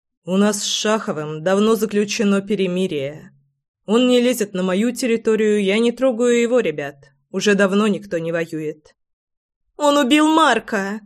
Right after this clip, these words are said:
закричала Нона. «Слухи!» отмахнулся я, поднимаясь. «Нет, я все видела!»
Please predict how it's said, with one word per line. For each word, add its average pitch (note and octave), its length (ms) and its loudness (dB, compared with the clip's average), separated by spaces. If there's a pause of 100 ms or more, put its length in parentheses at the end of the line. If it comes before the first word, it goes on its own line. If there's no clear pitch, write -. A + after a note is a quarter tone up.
(480)
закричала F#3+ 760 0
Нона. F#3+ 600 0 (720)
«Слухи!» F#3+ 880 -2 (460)
отмахнулся G3+ 840 0
я, G3 220 2
поднимаясь. G3 920 -2 (580)
«Нет, C#4 680 0
я C4+ 280 2
все C#4 240 0
видела!» G#3 580 0